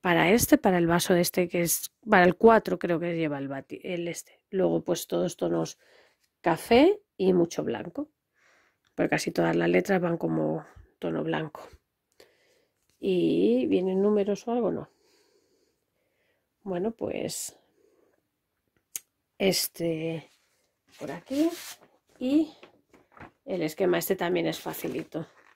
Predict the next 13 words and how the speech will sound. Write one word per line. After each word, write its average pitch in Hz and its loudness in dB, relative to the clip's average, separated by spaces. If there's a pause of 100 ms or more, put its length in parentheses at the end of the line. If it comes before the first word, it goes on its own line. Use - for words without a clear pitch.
(1120)
Ah, 240 -2 (380)
y 196 -4
son 190 2
todo, 294 2 (180)
son 185 -2
cuatro 175 0
folios, 339 6
mirad. 196 0 (3250)
Son 185 4
todo 180 2
pu-, - -6
cruces 196 -2
enteras 285 4